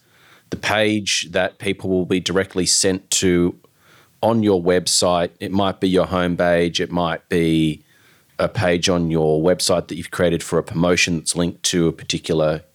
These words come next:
campaign that they found you through Google. Is that right? I mean, is that sort of too simplistic? Maybe you can correct me and, and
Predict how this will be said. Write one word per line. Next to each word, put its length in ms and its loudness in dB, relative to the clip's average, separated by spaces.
campaign 480 -2
that 80 -6
they 100 -4
found 280 -4
you 60 -4
through 220 -4
Google. 640 2
Is 120 0
that 200 2
right? 340 4
I 60 -2
mean, 220 2
is 160 -2
that 160 2
sort 200 2
of 100 -4
too 140 0
simplistic? 760 0
Maybe 240 2
you 100 0
can 380 2
correct 420 0
me 300 2
and, 160 0
and 140 -4